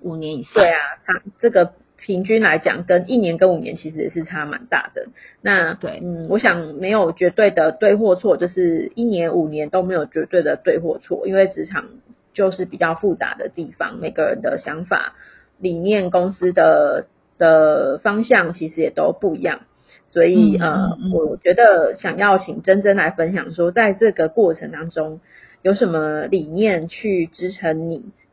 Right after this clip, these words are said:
Speaker 2: 呃，可以，可以走过来，然后有什么样的，呃，收获这样子。
Speaker 1: 嗯，嗯，好啊，就是，呃，我觉得听起来是真的好像丰功伟业，就是哇，怎么会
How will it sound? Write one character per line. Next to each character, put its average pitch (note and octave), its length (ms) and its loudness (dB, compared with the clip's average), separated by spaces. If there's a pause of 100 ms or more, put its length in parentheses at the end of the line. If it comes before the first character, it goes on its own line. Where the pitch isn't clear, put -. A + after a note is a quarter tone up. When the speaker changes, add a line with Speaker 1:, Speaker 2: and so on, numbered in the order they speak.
(140)
Speaker 2:
呃， - 380 -4
可 F3 140 -4
以， G3 200 0 (200)
可 G3 120 -2
以 F3+ 160 0
走 - 260 0
过 F#3 200 6
来， D#2 280 -2
然 E3+ 100 -12
后 F3 100 -6
有 D#3+ 120 0
什 - 160 -10
么 - 100 -14
样 D#3+ 220 -6
的， - 560 -6
呃， D3 400 -10
收 F3 300 0
获 F#3 340 -2
这 - 60 -12
样 - 80 -12 (160)
子。 - 80 -20 (600)
Speaker 1:
嗯， F3+ 200 0
嗯， D#3+ 300 -4
好 D#3+ 240 4
啊， E3 280 4
就 C#4+ 160 -8
是， A#3+ 440 0 (600)
呃， F#3+ 380 2
我 G#3 140 4
觉 A3+ 160 4
得 B3 140 2 (100)
听 B3+ 200 2
起 A3 100 -8
来 D#3 180 0
是 F#3+ 360 -4 (100)
真 F#3 160 0
的 D#3 300 0
好 - 180 -4
像 F#3+ 300 2
丰 A3+ 320 6
功 A3+ 300 4
伟 A3+ 200 2
业， G3 420 6
就 A3 100 2
是 B3 80 0
哇， A3 360 0
怎 G3 100 -2
么 G3+ 160 2
会 F3+ 180 4